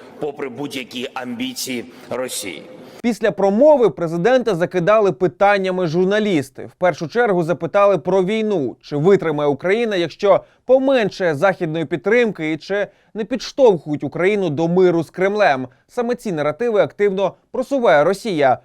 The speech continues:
Speaker 2: Зеленський зізнався, що у цьому питанні, як то кажуть, не все так однозначно.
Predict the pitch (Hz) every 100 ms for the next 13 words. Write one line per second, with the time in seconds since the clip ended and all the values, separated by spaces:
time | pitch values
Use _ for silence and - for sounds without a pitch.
0 | _ - 156 285 285 - 165 165 226 247
1 | 196 165 - 202 180 170 - 247 226 185
2 | - 160 214 220 202 160 147 135 160 139
3 | 208 214 196 - _ _ 202 247 - 214
4 | 147 139 - 151 190 185 196 143 - 151
5 | 131